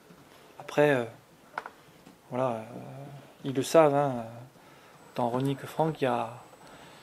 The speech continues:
bien évidemment, le club fait confiance à ces joueurs-là, mais ça sera aussi à eux de gagner sur le terrain, euh, leur place de titulaire.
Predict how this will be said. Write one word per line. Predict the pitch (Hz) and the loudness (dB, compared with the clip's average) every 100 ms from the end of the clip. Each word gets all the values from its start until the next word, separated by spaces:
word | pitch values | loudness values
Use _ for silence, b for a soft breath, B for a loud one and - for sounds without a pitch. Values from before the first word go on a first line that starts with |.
| B B - | B B -10
bien | 131 | -4
évidemment, | 127 123 127 147 | -4 -2 4 6
le | 139 | 6
club | 131 143 139 | 4 2 2
fait | - | -2
confiance | 123 - - 135 - | -6 -6 -6 -6 -6
à | |
ces | 120 | -6
joueurs-là, | 117 120 117 156 | -2 0 4 4
mais | 147 | 4
ça | 123 123 | -2 -6
sera | - | -4
aussi | 127 - 131 | -6 -4 -2
à | |
eux | 127 147 | 0 0
de | 143 | 0
gagner | 131 127 | -2 -4
sur | 127 131 | -4 -6
le | |
terrain, | - 123 127 143 143 120 | -4 0 2 4 2 0
euh, | 110 - B B B B B - - - - | -8 -18 B B B B B -20 -20 -18 -4
leur | 165 | -4
place | - 135 | 0 0
de | 135 | 0
titulaire. | 131 - 135 135 165 - | -8 -8 0 4 4 0